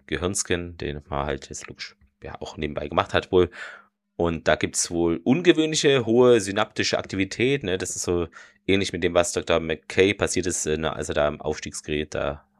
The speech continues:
raufstieß, nur halt nicht ganz so extrem. Und hier in dem Fall schreitet es auch irgendwie nicht voran. Äh, ich vermute, das ist irgendwie bei ihm schon das ganze Leben so, ne? Und Carter fragt nach, also der wurde so geboren oder wie oder wat?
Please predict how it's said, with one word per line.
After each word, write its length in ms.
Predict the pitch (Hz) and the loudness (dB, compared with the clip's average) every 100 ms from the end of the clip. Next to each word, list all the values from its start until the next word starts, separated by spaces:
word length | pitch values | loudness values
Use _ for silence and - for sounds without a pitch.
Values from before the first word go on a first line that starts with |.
| - | -8
raufstieß, 540 | 71 - - 76 - | -6 -6 -8 -8 -6
nur 240 | 78 76 | -2 0
halt 120 | 78 78 | 0 -2
nicht 120 | 76 | 0
ganz 240 | 85 87 | 2 2
so 80 | - | 4
extrem. 540 | 95 95 - 98 98 101 - - - - _ | 4 4 2 4 4 2 -12 -16 -18 -20 _
Und 300 | 85 87 - _ | -2 -2 -6 _
hier 200 | - 98 90 | -2 2 4
in 60 | |
dem 180 | 85 80 | 4 0
Fall 200 | - 82 | 0 0
schreitet 380 | - 78 82 - | 2 2 2 -2
es 100 | - | -4
auch 140 | - | -2
irgendwie 220 | - 82 85 | -2 -4 -4
nicht 120 | 82 | -2
voran. 500 | 78 76 87 107 107 | 0 2 2 0 -4
Äh, 240 | 69 76 - _ _ _ | -2 -2 -4 _ _ _
ich 100 | - | -6
vermute, 300 | - 82 82 | -2 0 -2
das 160 | - - | -4 -6
ist 260 | 73 - - | -4 -6 -6
irgendwie 320 | 73 78 80 | -4 -4 -4
bei 140 | 78 71 | -4 -4
ihm 140 | 73 | -4
schon 180 | - 73 | -6 -6
das 120 | 76 | 0
ganze 240 | 82 82 | 0 0
Leben 300 | 85 107 107 | 6 6 6
so, 260 | 73 73 67 | 2 -2 -4
ne? 240 | 71 82 | -2 -2
Und 300 | - 73 - - - - - - _ | -2 -6 -10 -16 -20 -20 -20 -20 _
Carter 440 | - 76 78 69 _ | -2 0 0 -2 _
fragt 340 | - - 73 - | -6 -2 -2 -2
nach, 200 | 76 - | -4 -2
also 140 | 69 | 0
der 180 | 76 73 | 2 4
wurde 160 | 87 | 2
so 120 | 82 73 | 2 -6
geboren 500 | 76 - - 120 151 | -10 -6 4 4 4
oder 240 | 78 78 | 2 0
wie 100 | 87 | 0
oder 280 | 85 76 78 | 0 0 2
wat? 300 | 101 - - | 2 2 -6